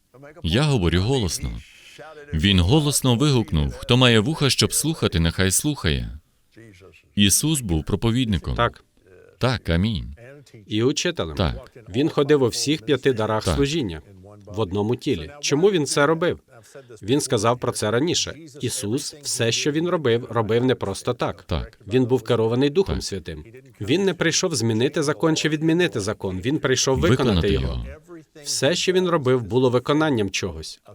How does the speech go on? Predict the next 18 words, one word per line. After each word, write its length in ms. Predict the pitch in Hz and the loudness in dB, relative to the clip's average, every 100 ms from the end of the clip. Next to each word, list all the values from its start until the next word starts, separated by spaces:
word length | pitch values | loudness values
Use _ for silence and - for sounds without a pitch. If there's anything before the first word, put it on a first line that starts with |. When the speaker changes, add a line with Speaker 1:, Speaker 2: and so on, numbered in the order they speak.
| - | -8
Speaker 2:
Отже, 340 | 117 127 104 104 | -2 0 0 -2
чи 180 | - | -2
є 180 | 104 104 | -2 0
якась 320 | 135 156 185 | 0 0 -2
причина, 540 | - 185 175 127 117 117 | -2 -4 -2 0 0 -2
якийсь 360 | 104 135 147 | -2 0 0
доказ, 460 | 131 123 120 131 110 | 0 -2 0 -2 -4
доказ 340 | 95 110 147 | -4 -4 -4
з 80 | - | -6
Писання 540 | - 175 - 135 131 117 | -2 -2 2 2 2 0
тому, 340 | - 139 170 | 0 0 -2
що 160 | - 117 | -2 0
він 160 | 135 | 0
помазав 520 | 127 110 117 156 123 | 0 0 0 0 -2
їх 140 | 98 98 | -4 -6
подвоє 640 | - 104 82 117 175 98 - - | -4 -4 -2 -2 0 -2 -6 -6
і 80 | |
відправив? 560 | 113 143 - 175 113 69 | -4 -4 -2 -2 -2 -6